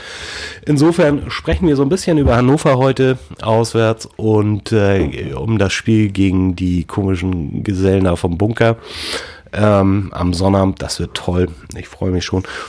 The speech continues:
Wobei, so richtig aufgeregt, dass es jetzt das vierte Derby innerhalb kürzester Zeit gefühlt, pff,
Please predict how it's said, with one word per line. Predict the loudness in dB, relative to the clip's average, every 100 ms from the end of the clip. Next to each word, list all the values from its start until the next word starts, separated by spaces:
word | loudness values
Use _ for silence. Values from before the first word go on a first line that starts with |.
| -6
Wobei, | -4 2 2 2 -2 -12 _ -20 -14 -12 -14 -16 -20 -20 -20 _ -20
so | -16 -6
richtig | -4 0 0 0 -2 -20 -20 -20 _ -20 -20 -6
aufgeregt, | 0 0 2 2 2 2 -2 _ _ -6
dass | -4
es | -2 -2
jetzt | -2 -2
das | -6 -6
vierte | -8 0 2 2
Derby | 2 2 2 2 0 0 -6 -20 -20 -20 -20 _ -2
innerhalb | 2 4 4 2 0
kürzester | -2 0 -2 0 -2
Zeit | 0 0 0
gefühlt, | -4 -2 0 0 0
pff, | -4 -6